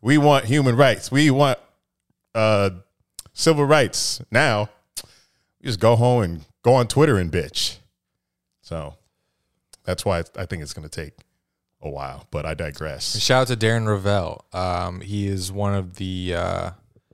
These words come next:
Speaker 2: leaders in the black, um, the
Speaker 1: D-,
Speaker 2: social
Speaker 1: Rovell?
Speaker 2: justice. Darren Rovell, yeah. I don't know if
Speaker 1: Really?
Speaker 2: he s-, I don't know if he saw his. So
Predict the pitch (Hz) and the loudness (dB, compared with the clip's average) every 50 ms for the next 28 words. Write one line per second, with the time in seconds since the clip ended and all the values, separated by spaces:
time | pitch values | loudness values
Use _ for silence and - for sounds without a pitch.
0 | _ _ _ _ _ _ _ _ _ _ - 107 117 131 135 123 107 98 92 85 | _ _ _ _ _ _ _ _ _ _ -6 0 0 2 2 4 2 2 0 -2
1 | 82 - - - 95 98 92 90 90 90 87 87 87 90 90 90 - _ _ _ | -4 -8 -8 -8 -8 -8 -8 -6 -6 -8 -8 -8 -8 -10 -10 -12 -14 _ _ _
2 | _ _ - 92 92 95 92 87 87 85 - _ - - - - - _ _ _ | _ _ -10 -6 -4 -4 -2 -2 -4 -6 -8 _ -20 -20 -20 -20 -20 _ _ _
3 | _ _ _ _ _ - 87 87 85 82 80 78 - - - - 95 _ _ _ | _ _ _ _ _ -12 -10 -10 -8 -8 -8 -10 -12 -14 -18 -20 -20 _ _ _
4 | _ _ _ _ _ _ _ _ _ _ _ _ _ _ _ _ - - - _ | _ _ _ _ _ _ _ _ _ _ _ _ _ _ _ _ -20 -20 -20 _
5 | _ _ _ _ _ _ _ - - 98 92 92 92 92 90 87 87 82 - - | _ _ _ _ _ _ _ -16 -10 -6 -6 -4 -4 -4 -6 -6 -8 -8 -8 -4
6 | - - 139 131 120 113 113 113 113 110 95 92 95 107 104 104 104 - - - | 0 4 4 4 6 4 4 4 4 4 4 4 4 2 0 0 -2 -4 -4 -4
7 | - - _ _ _ - 101 101 104 104 101 98 92 87 92 87 85 82 87 87 | -6 -8 _ _ _ -8 -6 -4 -4 -2 -4 -4 -6 -4 -4 -6 -4 -6 -8 -10
8 | 85 80 80 90 - _ _ _ _ _ _ _ _ _ _ _ _ _ _ _ | -12 -12 -14 -16 -18 _ _ _ _ _ _ _ _ _ _ _ _ _ _ _
9 | _ _ - 95 98 101 98 95 90 92 90 85 - - - 92 98 98 92 92 | _ _ -6 -2 0 2 2 2 0 0 -2 -4 -4 -6 -4 -4 -4 -4 -4 -4
10 | 90 82 90 85 - - - 87 85 82 82 82 82 87 82 82 80 78 82 82 | -4 -6 -6 -6 -4 -4 -2 -2 -4 -4 -4 -6 -8 -8 -8 -8 -10 -10 -10 -8
11 | - - - - - _ _ _ _ _ _ _ _ _ _ _ _ _ _ _ | -8 -8 -10 -12 -14 _ _ _ _ _ _ _ _ _ _ _ _ _ _ _
12 | _ _ - - - 120 110 107 104 104 104 101 98 92 | _ _ -6 0 4 4 6 6 6 4 2 0 -2 -6